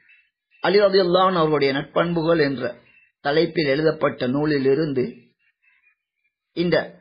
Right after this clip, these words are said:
விடயம் எழுதப்பட்டிருக்கின்றது. அந்த நூல் அவர் இக்காலத்திலே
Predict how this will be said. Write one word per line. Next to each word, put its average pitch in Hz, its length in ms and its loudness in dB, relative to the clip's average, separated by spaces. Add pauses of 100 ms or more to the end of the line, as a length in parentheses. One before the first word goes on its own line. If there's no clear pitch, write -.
(200)
விடயம் 151 380 0
எழுதப்பட்டிருக்கின்றது. - 880 -6 (960)
அந்த 220 260 0
நூல் 185 260 2 (1800)
அவர் 165 240 2
இக்காலத்திலே 160 600 0